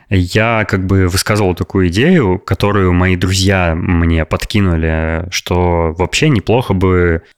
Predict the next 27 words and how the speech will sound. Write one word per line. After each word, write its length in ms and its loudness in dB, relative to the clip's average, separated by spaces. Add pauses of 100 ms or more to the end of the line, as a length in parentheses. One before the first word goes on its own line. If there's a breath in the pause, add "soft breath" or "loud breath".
э, 480 -8 (280)
ну, 180 0 (100)
какие-то 360 0
перерывы 520 2
делать 300 2
от 120 -2
американской 540 0
культуры 480 0
и 40 -4
переключаться 540 -2
на 60 0
что-то 220 -2
другое, 640 0
чтобы 720 0
обогащать 840 -2
свой 480 -2
кругозор 640 0
и 60 2
эрудицию, 560 0
и 20 0
там, 300 -2
и 140 -2
просто, 720 -4
ну, 220 -6
знание 640 0 (180 soft breath)
окружающего 720 0
мира. 380 2